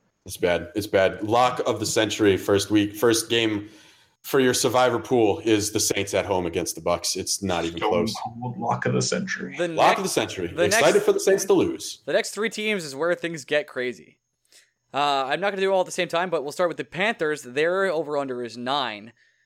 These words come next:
Speaker 3: Man, I, I really like Cam Newton. You know Cam Newton's, like, M V P odds are, like, one thirty-four? That's ridiculous.
Speaker 2: Yep.
Speaker 3: Uh, he was M V P, like, two, three years ago.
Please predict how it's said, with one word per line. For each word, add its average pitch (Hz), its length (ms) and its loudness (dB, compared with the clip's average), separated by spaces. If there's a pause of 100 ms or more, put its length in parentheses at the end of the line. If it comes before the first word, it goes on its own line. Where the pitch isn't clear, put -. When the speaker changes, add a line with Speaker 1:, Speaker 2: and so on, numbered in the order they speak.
(180)
Speaker 3:
Man, 160 600 -2 (1200)
I, 180 260 0
I 220 80 2
really 226 300 4
like 160 340 0 (160)
Cam 165 180 0
Newton. 156 220 -4
You 185 60 -4
know 220 60 -2
Cam 233 180 -2
Newton's, 165 240 -6
like, 135 140 0
M 143 120 -4
V 143 100 -4
P 151 160 -4
odds 147 180 0
are, 143 60 -4
like, 120 140 -2
one 120 360 -6
thirty-four? 127 540 -8 (140)
That's 143 180 -8
ridiculous. 120 680 -4 (600)
Speaker 2:
Yep. 139 80 0
Speaker 3:
Uh, 131 600 0
he 143 160 -10
was 208 240 2
M 220 80 0
V 208 80 -2
P, 208 160 0
like, 160 160 2
two, 190 200 -6
three 180 200 -6
years 190 180 -4
ago. 104 260 -10